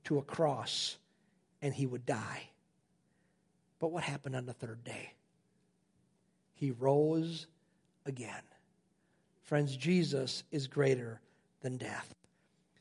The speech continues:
Church, church, Jesus is defeating death is more than a nice historical fact. It changes everything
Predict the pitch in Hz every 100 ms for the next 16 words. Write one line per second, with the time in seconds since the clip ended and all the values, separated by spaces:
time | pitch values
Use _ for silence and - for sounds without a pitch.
0 | _ - 196 196 - 202 196 160 196 226
1 | 226 220 233 185 202 208 220 214 202 202
2 | 226 214 - 190 165 185 202 220 240 233
3 | - 202 196 185 196 220 226 - 190 -
4 | 202 202 202 175 - 190 220 247 - -
5 | - 214 214 - - 233 247 254 247 240
6 | - - - 285 196 196 185 170 156 151
7 | 160